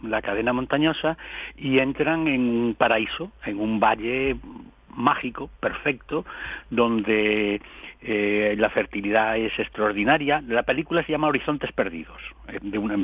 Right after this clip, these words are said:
se basa en una novela. De que, pues allí la paz y la armonía reinan perfectamente.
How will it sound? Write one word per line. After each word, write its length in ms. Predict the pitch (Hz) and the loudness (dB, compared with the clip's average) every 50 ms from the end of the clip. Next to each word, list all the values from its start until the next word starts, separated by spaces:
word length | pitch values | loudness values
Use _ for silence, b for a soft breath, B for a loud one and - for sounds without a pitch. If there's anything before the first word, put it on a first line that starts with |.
| - - | 0 2
se 60 | 110 | 4
basa 220 | 110 123 - - | 4 4 4 2
en 100 | 127 123 | 0 2
una 160 | 123 117 120 | 4 4 4
novela. 460 | 117 110 110 98 92 80 - 73 - - - B B B B B B B B B B B B - | 4 4 2 2 2 0 -2 -6 -8 -10 -16 B B B B B B B B B B B B -4
De 160 | 113 107 95 | -2 -2 -2
que, 200 | 101 104 98 92 B B B B B B B - - | -2 -4 -8 -8 B B B B B B B -8 0
pues 200 | - 117 - - | 0 2 4 2
allí 280 | 123 110 120 127 131 | 2 2 2 4 4
la 100 | 139 139 | 4 4
paz 220 | - - - 127 135 | 4 2 0 0 0
y 40 | |
la 120 | 131 131 135 | 0 0 0
armonía 500 | 123 131 135 127 131 139 143 143 143 139 | 0 0 -2 0 2 2 4 4 4 2
reinan 640 | - - - 135 139 143 139 135 135 135 135 123 | 0 -2 -2 0 0 2 4 4 2 2 2 0
perfectamente. 960 | - 135 127 - - 131 123 - 147 143 160 175 170 156 - - 165 185 190 | 0 -2 -4 -2 -4 -4 0 0 0 2 2 2 0 -2 0 0 0 0 0